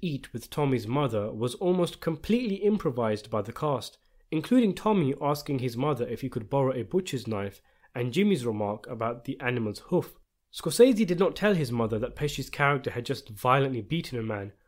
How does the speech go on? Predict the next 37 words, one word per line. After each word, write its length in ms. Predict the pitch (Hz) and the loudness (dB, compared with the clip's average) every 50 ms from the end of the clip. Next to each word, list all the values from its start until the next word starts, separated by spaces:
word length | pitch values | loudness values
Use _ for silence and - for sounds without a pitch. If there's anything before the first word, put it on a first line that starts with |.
| _ _ _ _ - | _ _ _ _ 8
only 220 | 175 202 214 214 | 8 10 10 10
that 180 | 190 185 175 - | 8 6 2 2
he 120 | - 185 | 0 0
was 140 | 170 156 147 | 0 0 -2
home 260 | - - 160 156 151 | 0 2 2 2 2
for 100 | 143 139 | 0 0
dinner 340 | 127 160 190 202 202 196 - - _ _ _ _ _ | 2 4 4 4 2 0 -2 -8 _ _ _ _ _
and 140 | 143 135 131 | 0 0 0
that 120 | 135 135 | 0 0
she 200 | - - 185 175 | -2 -2 0 0
was 160 | 143 127 - | 0 0 -4
to 120 | - - 131 | -8 -12 -4
cook 240 | - - 190 185 - | -2 -2 -2 -2 -4
for 100 | - 101 | -8 -10
them. 240 | 98 92 92 92 - _ _ _ _ _ _ _ _ _ _ _ _ _ _ - - - - - - - _ _ _ - | -8 -10 -10 -12 -16 _ _ _ _ _ _ _ _ _ _ _ _ _ _ -20 -20 -20 -20 -20 -20 -20 _ _ _ 0
Number 160 | 190 190 175 | 2 2 2
fifteen, 540 | - 220 202 208 - 240 240 208 143 120 - - _ _ - - _ _ - | 2 0 0 0 2 2 2 2 2 0 -4 -10 _ _ -20 -20 _ _ 0
the 140 | 151 151 | 0 2
real-life 440 | 147 196 220 196 196 220 214 202 - | 6 6 8 8 8 6 4 0 -2
Jimmy, 360 | - - 123 110 104 98 92 - _ _ _ _ _ | -2 0 0 0 0 -2 -6 -8 _ _ _ _ _
along 280 | - 131 127 139 143 131 | -2 2 2 4 4 4
with 200 | 131 127 - - | 2 0 -2 -2
Paulie, 400 | - 180 185 180 156 131 117 104 | 0 2 2 4 2 2 0 -4
whose 260 | 101 123 120 110 107 | -4 -4 -4 -4 -4
death 280 | 98 147 160 170 - - | 0 2 2 2 2 0
is 180 | - 143 117 110 | -6 -6 -6 -2
mentioned 460 | 117 143 170 190 175 - - 120 - | 0 0 0 0 0 -2 -6 -6 -6
in 120 | 131 113 | -6 -6
the 80 | 107 107 | -8 -8
film, 360 | - - 170 151 131 113 110 - _ _ _ _ _ _ _ - | -2 0 0 0 0 -2 -6 -10 _ _ _ _ _ _ _ 4
also 340 | 185 208 220 202 - 147 | 6 6 6 4 2 0
died 280 | 127 120 117 110 107 101 | 2 2 2 2 2 2
in 120 | 107 107 | 0 -4
prison 400 | 104 - 120 110 107 110 101 110 - | -4 -4 -4 -4 -2 -4 -4 -4 -4
in 160 | - 110 110 | -4 -4 0
nineteen 340 | 117 113 117 113 110 110 110 | 0 0 0 0 -2 -4 -4
ninety-six. 680 | 110 107 104 - 98 92 - - 175 156 - - - - | -2 -2 -4 -4 -8 -12 -6 -4 -4 -4 -4 -8 -14 -16